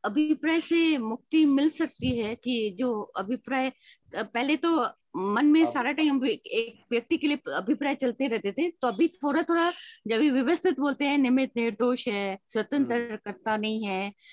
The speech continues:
Speaker 1: तो वो
Speaker 2: हम्म।
Speaker 1: स्टॉप कर देता है, अ, अप-, अपनो हिसाब से। तो ये
Speaker 2: हम्म।
Speaker 1: तीन वाक्य है ना,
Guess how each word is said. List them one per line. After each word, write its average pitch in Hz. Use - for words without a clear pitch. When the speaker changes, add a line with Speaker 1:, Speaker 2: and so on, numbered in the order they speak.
Speaker 1:
तो 294
वो 311
Speaker 2:
हम्म। 330
Speaker 1:
स्टॉप 294
कर 233
देता 202
है, 330
अ, -
अप-, -
अपनो 254
हिसाब 233
से। 208
तो 240
ये 330
Speaker 2:
हम्म। 208
Speaker 1:
तीन 330
वाक्य 285
है 277
ना, 254